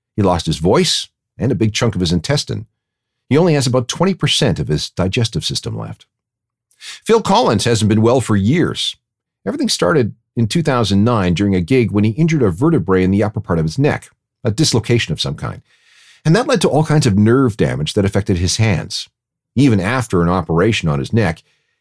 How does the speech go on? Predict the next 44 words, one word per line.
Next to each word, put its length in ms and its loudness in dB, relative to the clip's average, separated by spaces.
he 80 0
still 240 0
doesn't 260 0
have 180 2
full 220 0
function 460 -2
in 80 -2
his 120 -4
hands. 460 -6
He 80 0
couldn't 240 2
hold 160 4
on 140 2
to 80 -2
drumsticks 560 -2
unless 200 0
they 100 0
were 100 2
taped 500 -4
to 140 -4
his 140 -8
hands. 400 -12
And 100 0
playing 220 2
the 60 2
piano? 440 0
Forget 300 -2
it. 80 -14
It 80 -6
got 180 -2
so 300 0
bad 400 0
that 100 0
in 100 0
twenty 300 -2
ten 300 0
he 80 0
contemplated 600 -2
suicide. 540 -6
There 80 2
was 140 4
also 200 2
back 320 0
surgery 640 -2